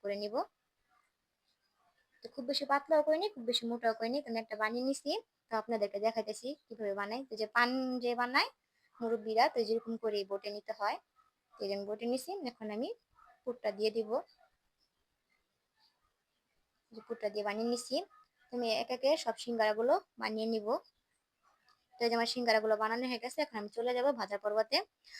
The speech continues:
তো আগে থেকে আমি কড়াইতে তেল গরম হতে বসিয়ে দিয়েছিলাম, এখন এক একে সিঙ্গারাগুলো দিয়ে দিব। তো সিঙ্গারাগুলো আমি এখন উল্টে পাল্টে ভালো করে মশমশা করে ভেজে নেব।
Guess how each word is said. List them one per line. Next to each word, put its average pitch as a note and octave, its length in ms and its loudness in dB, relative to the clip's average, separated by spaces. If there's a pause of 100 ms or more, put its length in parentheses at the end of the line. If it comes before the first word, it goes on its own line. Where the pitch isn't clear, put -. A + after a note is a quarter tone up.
তো C4 140 -6
আগে C#4 200 8
থেকে D4+ 240 -2
আমি D4 160 0
কড়াইতে C#4 400 2
তেল D#4 200 0
গরম C4 220 2
হতে A#3 160 -4
বসিয়ে A#3+ 280 -2
দিয়েছিলাম, C4 340 0 (380)
এখন A3+ 180 -8
এক A3 160 -2
একে A#3 220 2
সিঙ্গারাগুলো A3+ 560 2 (160)
দিয়ে A#3 220 0
দিব। A3+ 180 -4 (1600)
তো C#4 60 -4
সিঙ্গারাগুলো C#4 520 2
আমি C4 100 2
এখন C4+ 160 -2
উল্টে C4+ 260 0
পাল্টে C#4+ 220 4
ভালো A3 240 0
করে B3 200 0
মশমশা B3 440 -6
করে B3 180 0
ভেজে G#3 240 -2
নেব। G#3 180 -4